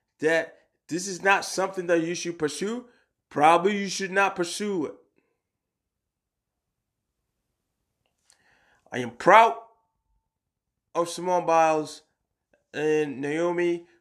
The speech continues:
Osaka for do-, taking the step to say, "Listen, this is something I battle with." Because there's so many people battling with it.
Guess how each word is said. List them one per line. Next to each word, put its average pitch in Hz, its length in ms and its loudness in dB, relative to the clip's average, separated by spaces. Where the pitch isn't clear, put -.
Osaka 160 460 0
for 147 180 -2
do-, 160 260 0
taking 175 360 -4
the 165 80 -4
step 165 320 0
to 143 100 -12
say, 139 400 -4
"Listen, 151 520 -2
this 151 200 -4
is 170 120 -4
something 170 400 -2
I 160 120 0
battle 147 420 2
with." - 300 -14
Because 156 300 -4
there's 147 120 -4
so 175 200 -2
many 180 120 0
people 175 340 -6
battling 156 440 4
with 143 160 -8
it. 131 180 -8